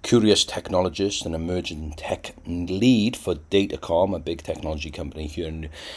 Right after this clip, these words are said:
uh, Wellington, New Zealand, and also Derek Sivers, author and many other things, as you will find out. Please enjoy this audio version of the video podcast, and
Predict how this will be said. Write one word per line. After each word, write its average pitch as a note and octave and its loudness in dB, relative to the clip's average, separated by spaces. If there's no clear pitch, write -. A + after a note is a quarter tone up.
uh, D#2 8
Wellington, E2 2
New E2+ -4
Zealand, F2+ -2
and G#2+ 4
also C3+ 6
Derek G2 8
Sivers, - -4
author B2 12
and F2+ 4
many F2 0
other E2+ 6
things, D2 -6
as D#2+ -2
you E2 -6
will D#2+ -4
find D#2+ 0
out. C2 -2
Please B2 6
enjoy A2+ 10
this G2+ 2
audio G#2 6
version F#2+ 2
of E2 -6
the F2 -2
video E2+ 0
podcast, D#2+ -2
and D#2 0